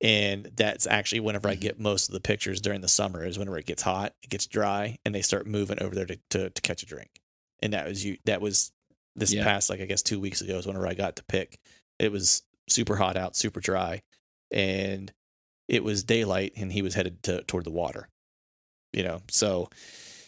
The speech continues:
Speaker 1: you know, just using a couple of those little things, you know, to trying to put the pieces together. It's like, that's, well, that's when he's gonna move in daylight now, and I know that I'm close. Now we'll just have to see, just have to see if he sticks around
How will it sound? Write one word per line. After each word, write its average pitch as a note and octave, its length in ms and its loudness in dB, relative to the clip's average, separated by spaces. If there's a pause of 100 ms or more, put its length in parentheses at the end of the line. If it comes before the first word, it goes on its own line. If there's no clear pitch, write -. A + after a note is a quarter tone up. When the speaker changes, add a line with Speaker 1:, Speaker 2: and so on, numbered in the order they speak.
(120)
Speaker 1:
you A#2 100 6
know, A2 60 2
just B2+ 260 6
using C#3 220 6
a C3 60 4
couple C#3 200 6
of B2+ 60 6
those B2+ 160 4
little B2 160 4
things, B2 400 2
you A#2 80 2
know, A2 80 4
to A2 320 2 (260)
trying B2 200 6
to G#2+ 40 0
put A#2+ 180 0
the - 60 -6
pieces B2+ 380 4
together. G#2 180 2
It's G2 140 2
like, G2+ 80 0
that's, G2 280 0
well, G2+ 140 0
that's G2 180 0
when G#2 100 -2
he's G2+ 100 -4
gonna G2+ 120 -2
move G2+ 220 -2
in G2 80 -6
daylight G2 340 0
now, B2+ 260 4
and A2+ 80 0
I G#2+ 40 2
know G#2 140 0
that G2 100 0
I'm F#2 100 -6
close. A#2+ 520 2
Now G#2 100 0
we'll G2 80 -2
just G#2 120 -2
have F#2 80 -2
to F#2+ 80 0
see, G2 520 0
just - 160 4
have G2 120 2
to F#2 60 0
see - 140 2
if F2+ 60 -6
he E2+ 80 -6
sticks - 280 0
around C#2 340 -12